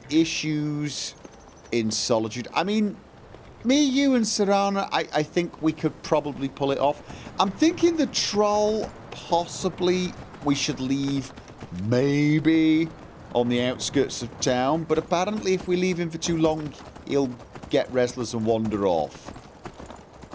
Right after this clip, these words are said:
Which, you know, I don't know how I feel about that, to be honest. Um, the, the, the spectral assassin seems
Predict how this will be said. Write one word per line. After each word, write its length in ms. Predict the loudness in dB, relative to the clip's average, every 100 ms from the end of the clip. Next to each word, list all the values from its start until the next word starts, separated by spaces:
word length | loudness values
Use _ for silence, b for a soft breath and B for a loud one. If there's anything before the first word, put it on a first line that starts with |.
| -20 -20 -20 -18 -18 -2
Which, 420 | 2 2 0 -4
you 60 | -4
know, 280 | -4 -6 -10 -16 -20 -20 -20 -18 -16 -16 -16 -18 -20 -18 -18 -18 -20 -20 -18 -18 -6 -4
I 80 |
don't 220 | 0 0 -2
know 80 |
how 300 | -6 -4 -2
I 60 | -2
feel 560 | -4 -2 0 0 -4 -8 -12 -16 -18 -12 -6
about 280 | -4 -2
that, 180 | -4 -8 -10 -16 -16 -12
to 100 | -8
be 180 | -4 -4
honest. 600 | -4 -6 -4 -4 -4 -6 -14 -16 -16 -16 -4
Um, 580 | 0 2 2 2 0 -2 -6 -16 -18 -18 -18 -16 -16 -16 -16 -16 -14 -14 -14 -16 -2
the, 200 | 0 0
the, 240 | 2 0 2
the 160 | 2
spectral 640 | 2 2 2 2 0 2 2
assassin 720 | 4 2 0 0 2 4 4
seems 560 | 2 2 2 2 -2